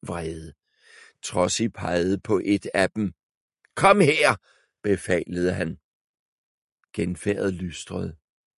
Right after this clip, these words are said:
Det havde engang været en ung mand, der spillede og sang for folk. Nu var han kun en skygge uden vilje og livskraft. "Slip mig fri,"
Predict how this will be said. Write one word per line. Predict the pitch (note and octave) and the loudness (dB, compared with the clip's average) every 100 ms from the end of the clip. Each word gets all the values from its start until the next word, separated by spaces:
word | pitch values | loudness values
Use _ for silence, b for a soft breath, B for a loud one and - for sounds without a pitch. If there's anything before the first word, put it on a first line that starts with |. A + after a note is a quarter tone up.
| _ B B B B B | _ B B B B B
Det | C#3+ | 8
havde | C3+ C#3+ | 8 6
engang | C#3+ D3 D3 C3 | 4 0 0 2
været | D3 G#2 | 6 6
en | G2 - | 4 2
ung | A#2 A#2+ G#2+ | 0 0 0
mand, | G#2 G2+ - | -2 -2 -6
der | G2 | -6
spillede | - - F2+ F#2+ G#2+ G#2+ | -6 -4 -2 0 0 -2
og | - F#2 | -4 -6
sang | - G#2+ - - | -6 -6 -8 -6
for | A2 | -6
folk. | - F2 D#2+ - - b b b b - | -4 -6 -6 -12 -20 b b b b 2
Nu | C#3 | 4
var | D#3 | 4
han | C3+ A#2+ | 2 0
kun | - A2 G#2+ G#2 | -4 -2 -2 -2
en | G#2 F#2 | -4 -6
skygge | - - A2 G2+ - b b - | -6 -6 -4 -4 -8 b b -4
uden | B2+ B2+ C3+ G#2+ | -2 0 -2 -2
vilje | F#2+ F2+ F2+ F2 - - | -4 -4 -6 -8 -14 -10
og | G#2+ | -10
livskraft. | F#2+ F#2 D#2+ - - F2 - - - _ _ _ _ _ _ _ B B B B B B - | -8 -10 -10 -12 -12 -12 -14 -20 -20 _ _ _ _ _ _ _ B B B B B B -14
"Slip | - C#3 D#3 E3 - | -10 -4 -4 -4 -6
mig | D#3+ D#3+ D#3 | -4 -4 -4
fri," | - D3 F3+ G3 F#3+ F3+ E3+ D3+ D3 C#3 | -8 -8 -4 -2 0 -2 -4 -6 -10 -14